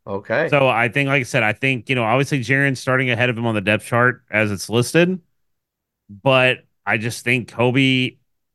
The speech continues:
Speaker 2: I think Kobe's kind of started to get it as the season's gone on.
Speaker 1: Mm-hmm.
Speaker 2: Um, so I think if they give him some run, I think he might try to assert himself
Speaker 1: Yeah.
Speaker 2: into that position. Uh,
Speaker 1: Yeah.
Speaker 2: and that's, again, no dig at Kanak,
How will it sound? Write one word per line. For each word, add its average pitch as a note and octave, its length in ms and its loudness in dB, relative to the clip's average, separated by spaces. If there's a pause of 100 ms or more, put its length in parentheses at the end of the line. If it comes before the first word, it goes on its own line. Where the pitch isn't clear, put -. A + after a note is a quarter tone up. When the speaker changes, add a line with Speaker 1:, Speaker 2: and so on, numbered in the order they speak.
(520)
Speaker 2:
I A2+ 100 -4
think D3 200 0
Kobe's C3+ 300 0
kind B2+ 180 -2
of C#3 100 -2
started C3+ 300 -2
to A2 60 -4
get G#2 200 -2
it C#3 160 -2
as G2+ 160 -4
the F#2 80 -10
season's G2+ 400 -6
gone G#2 200 -2
on. G#2+ 360 -4 (140)
Speaker 1:
Mm-hmm. F#2+ 460 -6
Speaker 2:
Um, G#2+ 720 2 (680)
so C#3+ 120 -2
I A#2 60 2
think B2+ 160 0
if C#3 80 0
they C3+ 120 0
give A#2+ 180 0
him B2+ 120 0
some G#2+ 200 -6
run, C#3 180 2
I G#2+ 80 2
think A#2+ 240 -4
he B2+ 140 -2
might A2 240 0
try A#2+ 120 -2
to A2+ 100 0
assert A2+ 280 0
himself G2+ 560 -2 (300)
Speaker 1:
Yeah. F2+ 240 -6 (200)
Speaker 2:
into C3+ 200 2
that G2 200 0
position. E2 580 -10
Uh, G#2+ 180 0
Speaker 1:
Yeah. G2 120 0
Speaker 2:
and A2 120 -2
that's, B2 180 -2
again, G#2+ 360 -2
no A#2 120 2
dig B2 220 0
at B2+ 120 -4
Kanak, C3 420 -4